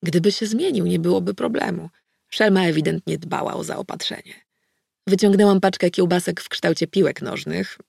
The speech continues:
<laughs> Wolałam nie wnikać. A dla siebie butelkę mleka, po czym usiadłam przy stole.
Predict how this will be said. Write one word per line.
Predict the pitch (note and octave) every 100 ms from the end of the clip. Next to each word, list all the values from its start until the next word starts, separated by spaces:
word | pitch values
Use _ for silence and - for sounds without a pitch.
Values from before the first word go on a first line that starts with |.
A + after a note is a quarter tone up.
| _
<laughs> | - -
Wolałam | F3+ - B2+ D3+ F#3 -
nie | F#3 F#3+
wnikać. | E3+ - - - - - - - _ _ _ _
A | A3+
dla | A#3+ B3
siebie | B3 G#3
butelkę | F3 E3+ E3 E3
mleka, | D#3 A3 - B3
po | G3
czym | F#3+ F#3
usiadłam | A3+ D#3+ C#3+ D3 F#3
przy | -
stole. | - - -